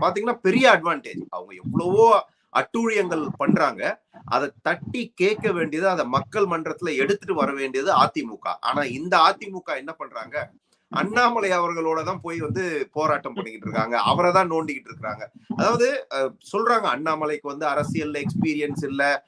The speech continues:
அண்ணாமலையுடைய வயசு வந்து இ பி எஸ் ஓட அரசியல் எக்ஸ்பீரியன்ஸுக்கு கூட ஈக்குவல் இல்ல. இதெல்லாம்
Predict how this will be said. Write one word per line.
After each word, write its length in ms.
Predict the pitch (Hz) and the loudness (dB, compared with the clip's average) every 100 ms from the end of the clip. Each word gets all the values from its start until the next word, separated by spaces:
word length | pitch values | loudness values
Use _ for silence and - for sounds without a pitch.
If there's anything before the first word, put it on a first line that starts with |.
| _ - | _ -2
அண்ணாமலையுடைய 800 | 120 156 170 165 160 151 143 123 | 2 4 4 4 0 0 0 2
வயசு 480 | 110 147 196 190 185 | 4 4 2 0 -4
வந்து 300 | 160 170 214 208 - _ 156 | -4 -2 0 -2 -4 _ -4
இ 100 | 202 - | -4 -4
பி 100 | 214 | -2
எஸ் 200 | 196 180 | -2 0
ஓட 160 | 170 147 | 2 4
அரசியல் 560 | 139 190 - 208 190 165 | 4 0 -2 0 0 2
எக்ஸ்பீரியன்ஸுக்கு 1000 | 147 135 135 - 180 165 165 147 131 143 | 2 0 -2 -6 -4 -2 -4 -8 -16 -8
கூட 180 | 175 180 | -2 0
ஈக்குவல் 420 | 165 117 156 131 | 0 -2 -2 -2
இல்ல. 220 | 117 123 120 | -2 -4 -6
இதெல்லாம் 520 | 107 120 123 170 | -4 -2 2 4